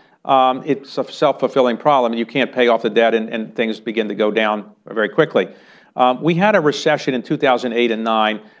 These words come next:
that was the biggest since the Great Re-, Great Depression. The Great Recession lasted not on nine months, but you could say almost two years. And actually, even today, although the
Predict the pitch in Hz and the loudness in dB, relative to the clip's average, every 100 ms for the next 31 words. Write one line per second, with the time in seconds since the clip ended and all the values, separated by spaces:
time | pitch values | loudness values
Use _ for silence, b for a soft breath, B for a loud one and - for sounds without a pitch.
0 | b 135 117 131 120 113 147 135 120 135 | b -2 2 0 0 0 0 0 -2 -4
1 | 123 120 107 110 110 - - _ 127 117 | -6 -4 -2 -2 -2 -10 -16 _ -2 -2
2 | - - 196 185 - 175 - b b - | -2 -2 0 0 0 -8 -10 b b -10
3 | 107 131 127 117 - 190 - 131 123 b | 0 0 0 -4 -2 -2 -2 -6 -8 b
4 | b - 131 139 135 127 123 127 120 117 | b -6 0 2 0 -2 2 2 2 2
5 | 117 120 113 117 - 120 123 113 - 120 | 2 2 0 -2 -2 -4 -2 -6 -2 0
6 | 113 113 113 113 98 - 123 131 117 92 | 0 -2 -6 -6 -8 -6 -2 0 0 -2
7 | - b b b b 135 139 147 151 143 | -8 b b b b -4 -2 -2 -2 0
8 | 135 175 185 185 156 139 139 113 104 123 | 0 2 0 0 -2 2 2 2 0 -2
9 | 120 127 123 | 0 0 0